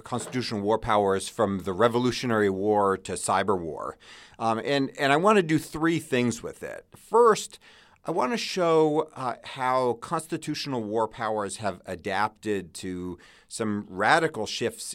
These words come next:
in American defense strategy. Uh, that, you know, the text in the Constitution, uh, has a lot to say about war and the military. Uh, th-, th-, those provisions have never been formally amended over two hundred plus years.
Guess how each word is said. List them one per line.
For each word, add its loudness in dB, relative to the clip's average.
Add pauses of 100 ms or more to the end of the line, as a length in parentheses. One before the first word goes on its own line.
in -2
American -4
defense -8
strategy. -12 (180)
Uh, -10
that, -10
you -6
know, -4
the -10
text -10
in -4
the -4
Constitution, -6 (420)
uh, -4
has -4
a 0
lot 4
to -8
say 0
about 0 (100)
war 2
and -4
the -6
military. -2
Uh, -4
th-, -10
th-, 0
those 2
provisions -4
have -4
never 0
been -2
formally -4
amended -6
over -8
two -12
hundred -12
plus -10
years. -10